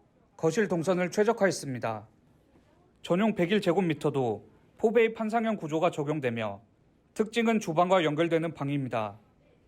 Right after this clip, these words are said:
세대 구성원이 많은 수요자는 기존의 방 그대로 사용 가능하고 유상 옵션 선택 시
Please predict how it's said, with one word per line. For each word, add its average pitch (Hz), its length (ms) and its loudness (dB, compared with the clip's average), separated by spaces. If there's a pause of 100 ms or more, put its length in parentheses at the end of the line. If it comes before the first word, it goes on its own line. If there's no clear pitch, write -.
(520)
세대 214 340 2
구성원이 190 480 -2
많은 160 300 0
수요자는 143 680 0 (480)
기존의 202 460 0
방 185 240 0
그대로 165 340 -2
사용 190 300 0
가능하고 117 680 -6 (640)
유상 175 300 2
옵션 185 220 0
선택 165 280 -2
시 131 360 -6